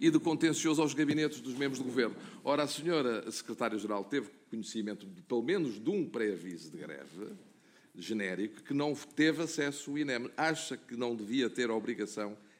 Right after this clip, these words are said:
ética, jurídica também, política, de alertar o Ministério e de alertar o inem para esse facto, tendo em conta as funções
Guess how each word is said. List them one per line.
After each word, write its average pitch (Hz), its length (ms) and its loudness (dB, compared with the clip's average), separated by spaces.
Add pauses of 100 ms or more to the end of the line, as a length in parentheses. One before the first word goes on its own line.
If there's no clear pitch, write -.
(540)
ética, 113 540 0
jurídica 123 640 0
também, 85 360 -6 (200)
política, 95 580 -4 (240)
de 127 100 4
alertar 120 480 2
o 110 60 -2
Ministério 107 460 -2
e 107 40 -2
de 104 80 -4
alertar 107 440 -2
o 104 60 -2
inem 101 260 0
para 95 160 -6
esse 95 160 -6
facto, - 260 -6 (640)
tendo 127 220 4
em 113 80 2
conta 113 560 -2
as 127 160 2
funções 117 840 -4